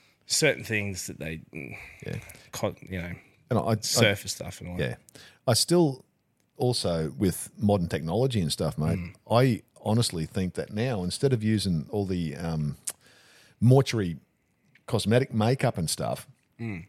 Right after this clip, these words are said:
Speaker 2: we've gone to the same as what people buy at the, the local chemist and
Speaker 1: Oh,
Speaker 2: things like that.
Speaker 1: oh, yeah, dude,
Speaker 2: 'Cause
Speaker 1: yeah.
Speaker 2: it, it works better. It's not
Speaker 1: Oh,
Speaker 2: paint.
Speaker 1: hundred percent.
Speaker 2: Everything was paint back.
Speaker 1: Yeah, it was. It was
Speaker 2: oil-based.
Speaker 1: heavy,
Speaker 2: Oh, it was
Speaker 1: heavy, co-, heavy. Like, and
Speaker 2: Yeah.
Speaker 1: they'd literally turn people like a
Speaker 2: Like
Speaker 1: fucking clown.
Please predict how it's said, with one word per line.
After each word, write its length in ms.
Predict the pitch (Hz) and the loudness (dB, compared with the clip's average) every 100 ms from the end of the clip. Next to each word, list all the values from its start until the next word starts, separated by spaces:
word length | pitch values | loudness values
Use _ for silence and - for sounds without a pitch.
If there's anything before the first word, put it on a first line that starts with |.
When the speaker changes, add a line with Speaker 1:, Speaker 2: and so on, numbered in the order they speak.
| _ | _
Speaker 2:
we've 240 | 110 165 165 | 4 4 6
gone 240 | 117 120 | 6 6
to 80 | - | 2
the 120 | 85 | -4
same 340 | - 131 127 107 | 0 4 4 4
as 140 | 92 | 0
what 200 | 95 - _ _ _ _ _ _ - | -4 -4 _ _ _ _ _ _ 0
people 220 | 120 90 | 0 0
buy 380 | 98 104 101 - _ | 2 4 4 0 _
at 140 | 107 - | -6 0
the, 160 | 104 - | -2 -2
the 160 | - 113 | -2 0
local 280 | 120 123 113 | 0 -2 -2
chemist 340 | 139 214 - | 2 2 2
and 100 | 202 | 2
Speaker 1:
Oh, 100 | 214 | 4
Speaker 2:
things 140 | 185 113 | 4 0
like 160 | 71 | 0
that. 140 | 170 202 | 2 4
Speaker 1:
oh, 40 | |
yeah, 200 | 156 170 | 4 2
dude, 140 | 113 98 | 4 6
Speaker 2:
'Cause 100 | 160 | 6
Speaker 1:
yeah. 120 | 147 | 6
Speaker 2:
it, 80 | - | 6
it 140 | 143 | 2
works 320 | 123 131 - - | 6 6 4 0
better. 260 | 101 85 | 0 2
It's 160 | 113 - | 0 0
not 160 | 165 | 2
Speaker 1:
Oh, 40 | 147 | 4
Speaker 2:
paint. 100 | 120 | 6
Speaker 1:
hundred 160 | 175 | 6
percent. 240 | 175 139 165 | 6 4 2
Speaker 2:
Everything 200 | 208 156 | 2 2
was 100 | 110 | 0
paint 380 | - - 214 - | -2 0 0 0
back. 220 | 120 - - - - - | -4 -4 -16 -20 -4 6
Speaker 1:
Yeah, 80 | 202 | 8
it 60 | |
was. 240 | 180 143 110 | 10 8 8
It 40 | |
was 100 | 202 | 6
Speaker 2:
oil-based. 180 | 214 - | 8 8
Speaker 1:
heavy, 400 | 196 156 139 - | 8 8 6 2
Speaker 2:
Oh, 120 | 143 | 0
it 40 | 131 | 0
was 140 | - | 0
Speaker 1:
heavy, 580 | - 165 156 160 135 123 | 2 4 6 8 8 6
co-, 280 | 101 - 143 | 2 2 2
heavy. 340 | - 156 151 127 | 4 4 6 6
Like, 180 | 131 | 6
and 140 | 120 143 | 6 6
Speaker 2:
Yeah. 120 | 135 | 6
Speaker 1:
they'd 80 | 131 | 6
literally 380 | 160 160 151 120 | 4 4 4 2
turn 280 | - 135 123 | 4 4 4
people 160 | 110 | 4
like 80 | 107 | 2
a 40 | 98 | 2
Speaker 2:
Like 80 | - | -2
Speaker 1:
fucking 320 | 104 85 85 | 0 0 -2
clown. 180 | - | 0